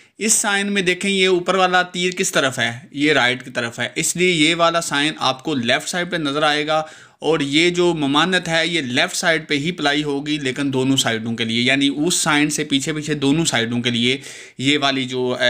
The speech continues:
रिस्ट्रिक्शन है अप्लाई होगी। और क्रॉस का मतलब यही होता है कि भाई यहाँ पे ना तो आप पार्किंग कर सकते हैं, ना आप तीन मिनट वेट कर सकते हैं, यानी आप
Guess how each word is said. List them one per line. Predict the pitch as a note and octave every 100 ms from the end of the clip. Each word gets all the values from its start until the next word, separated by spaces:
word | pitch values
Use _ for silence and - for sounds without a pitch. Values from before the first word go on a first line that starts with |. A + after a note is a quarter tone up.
| A#2+ A#2 A#2 A#2 -
रिस्ट्रिक्शन | C3 - C3 C#3+ C3+
है |
अप्लाई | C3+ A#2+ A#2+
होगी। | D3 C#3 D#3
और | D#3 D3
क्रॉस | D3 C3+ D3+
का | -
मतलब | D#3+ C#3+ D#3 C#3+
यही | C3 D#3+
होता | D3+ D3+
है | D3
कि | D3
भाई | C3 C3+
यहाँ | C#3 B2+ A#2+
पे | A#2+ D3
ना | C#3 B2+
तो | B2+
आप | C#3 C3+
पार्किंग | B2 B2 D#3+
कर | D3+
सकते | D3+ D3+ D3+
हैं, | D3 C#3+
ना | C3
आप | D3+ D3+ D3
तीन | C#3+ C3
मिनट | C3 B2+ A#2+
वेट | B2+ D3+
कर | E3
सकते | D#3+ D#3 -
हैं, | D3 D3 D3+ - - -
यानी | D3+ E3 D3+
आप | C#3+ D#3 D#3